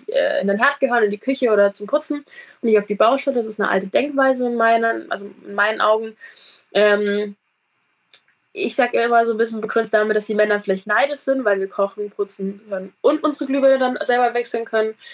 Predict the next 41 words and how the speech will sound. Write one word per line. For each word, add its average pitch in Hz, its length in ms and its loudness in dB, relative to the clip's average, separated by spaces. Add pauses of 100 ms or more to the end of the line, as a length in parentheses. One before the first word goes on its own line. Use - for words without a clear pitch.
(320)
Ähm, 196 640 4 (260)
ich 208 160 -12
verstehe 233 360 -2
das 262 160 -4
einfach - 360 -6
nicht. 247 280 -2 (600)
Es - 160 -6
gibt 262 240 2 (160)
ganz, 254 260 2
ganz 240 220 -6
viele 240 160 -2
da 226 80 0
draußen, 220 340 0
die 208 60 -2
das 202 120 -4
super 247 360 -4
cool 247 120 0
findet, 247 440 -2 (200)
finden. 247 380 -2
Es 214 160 -2
gibt 208 240 0
immer 233 180 4
Leute, 240 300 2
die 240 300 -6 (300)
etwas 214 280 -2
nicht 254 220 0
gut 269 160 -2
finden, 269 280 2
was 254 180 -2
man 262 140 2
macht. - 380 -2
Egal, 196 400 2
was 247 180 0
man 240 140 -4
macht, 226 240 -2
auf 196 140 -4
diese 190 340 -2
Menschen 190 320 0
trifft 196 240 -2
man 185 140 2
immer. 294 280 4